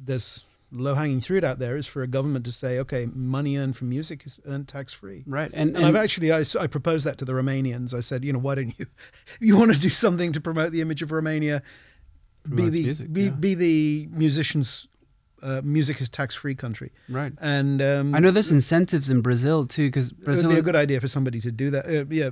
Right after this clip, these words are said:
Speaker 1: to, this is something that, that w-, you know,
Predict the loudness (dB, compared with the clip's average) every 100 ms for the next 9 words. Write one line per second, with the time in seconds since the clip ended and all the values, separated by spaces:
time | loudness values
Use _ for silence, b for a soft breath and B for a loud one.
0 | -4 -4 -4 -8 -20 -20 -16 -8 -4 -2
1 | -2 -2 -2 -2 -2 -4 _ _ _ -12
2 | -10 -6 -2 -2